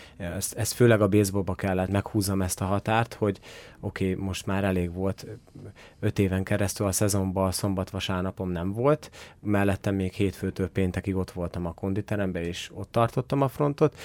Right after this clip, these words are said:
de az idén meg kellett ezt húzzam, éreztem, hogy kell egyszerűen, hogy akkor vasárnap én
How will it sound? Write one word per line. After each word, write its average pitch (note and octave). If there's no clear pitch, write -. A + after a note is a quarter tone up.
de G2+
az G2
idén G2
meg F#2+
kellett F2
ezt F2+
húzzam, F#2+
éreztem, F2
hogy F2
kell F2+
egyszerűen, G2+
hogy G2
akkor G2
vasárnap F2+
én F2+